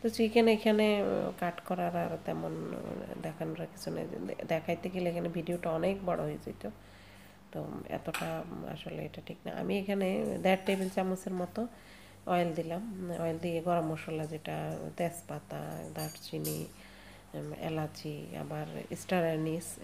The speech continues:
দিয়ে দিচ্ছি। এখানে আমি ব-, বরাবরের মতো হলুদ দিয়ে দিচ্ছি, যেন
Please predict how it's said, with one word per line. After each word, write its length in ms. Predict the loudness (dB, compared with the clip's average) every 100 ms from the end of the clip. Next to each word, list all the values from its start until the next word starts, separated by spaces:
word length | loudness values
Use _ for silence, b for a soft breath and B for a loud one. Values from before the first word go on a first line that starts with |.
| -4
দিয়ে 160 | -2 -2
দিচ্ছি। 280 | -4 -8 -6
এখানে 240 | -4 -4
আমি 160 | -4 -4
ব-, 280 | -6 -6 -6
বরাবরের 380 | -4 -4 -4 -4
মতো 280 | -4 -4 0
হলুদ 260 | 0 0 -2
দিয়ে 160 | -2 -2
দিচ্ছি, 280 | -6 -8 -6
যেন 240 | -2 0